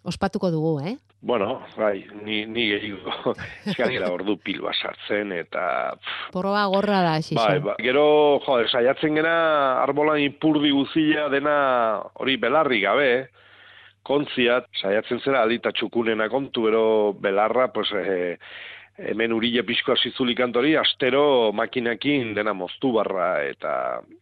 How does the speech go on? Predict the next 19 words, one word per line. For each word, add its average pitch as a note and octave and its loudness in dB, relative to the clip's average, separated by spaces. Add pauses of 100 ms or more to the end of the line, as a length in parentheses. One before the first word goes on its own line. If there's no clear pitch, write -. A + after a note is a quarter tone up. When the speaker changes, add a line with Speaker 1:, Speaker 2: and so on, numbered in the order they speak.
(100)
Speaker 2:
badu C#3 2
bere C#3 4
lana, A#2 2
ez? D3+ -2
Ni C3+ -2
ustez, C#3+ 0 (200)
bueno, B2+ -2
sagar A#2+ 0
arbola C3+ 4
benpin C3 0
hasi, A#2+ 0
ok, F3+ 2
nik F#3 0
ustez F#3 -2
hori B2+ 0
dutela, D3 0
bi C3 -2
lehenbizik D3+ -2
urtikola, B2 2